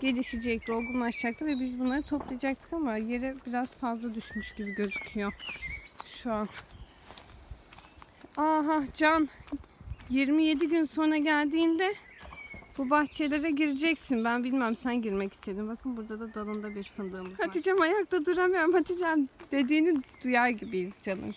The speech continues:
şu andan itibaren. Ve bahçedeki patika yolun sonuna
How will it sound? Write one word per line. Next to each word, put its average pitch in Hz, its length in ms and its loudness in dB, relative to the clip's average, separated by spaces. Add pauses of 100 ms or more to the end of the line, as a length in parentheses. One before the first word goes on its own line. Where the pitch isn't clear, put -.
şu 202 80 -6
andan 196 360 -4
itibaren. 220 720 -6 (600)
Ve 262 120 -8
bahçedeki 247 540 -4
patika - 400 -8
yolun 226 360 -2 (120)
sonuna 226 600 -4